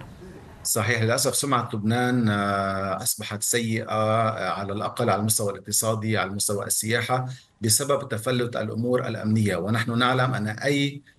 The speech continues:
آه، آه، آم، آه، خرق على مستوى سيادة أي دولة، وبخاصة لبنان، يؤدي إلى تراجع كبير على مستوى الاس-، الاقتصادي، لأنه بكل بساطة لا يمكن أن يكون هناك اقتصاد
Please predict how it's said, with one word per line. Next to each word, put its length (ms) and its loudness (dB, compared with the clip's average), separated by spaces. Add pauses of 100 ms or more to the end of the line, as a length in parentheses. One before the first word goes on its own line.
(160)
آه، 240 6
آه، 800 0
آم، 260 -4 (180)
آه، 340 -2
خرق 360 2 (240)
على 160 0
مستوى 560 0
سيادة 640 2 (100)
أي 160 0
دولة، 400 0 (320)
وبخاصة 520 0
لبنان، 600 2 (220)
يؤدي 640 0
إلى 160 4
تراجع 440 4
كبير 380 2
على 140 2
مستوى 320 0
الاس-، 380 -6
الاقتصادي، 580 -2
لأنه 360 -2
بكل 340 -4
بساطة 440 2
لا 140 4
يمكن 400 0
أن 160 -2
يكون 280 0
هناك 280 2
اقتصاد 480 0